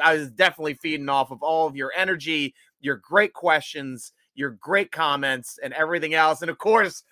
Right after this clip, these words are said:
off of guys like Kenny Beaver. Let's go! Thanks, Kenny. Always good to hear from you, man. Um, lot of great pickups, guys. I mean, especially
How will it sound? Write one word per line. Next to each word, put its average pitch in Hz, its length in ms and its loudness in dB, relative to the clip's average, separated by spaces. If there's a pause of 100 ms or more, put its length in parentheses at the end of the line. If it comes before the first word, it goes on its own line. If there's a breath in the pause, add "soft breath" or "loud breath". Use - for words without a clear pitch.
(200 soft breath)
off 220 160 4
of 185 80 -10
guys 233 260 6
like 196 220 0
Kenny 269 300 4
Beaver. 226 380 4
Let's 302 280 8
go! 311 800 12
Thanks, 254 280 0
Kenny. 202 440 0 (260)
Always 233 300 4
good 214 160 -2
to 208 40 -4
hear 196 160 0
from 190 200 -10
you, 175 100 -4
man. 165 340 2 (380)
Um, 165 580 4
lot 240 380 8
of 202 100 4
great 175 520 4 (160)
pickups, 185 440 -2
guys. 131 520 -2
I 160 80 -6
mean, 156 160 -6
especially 190 1080 0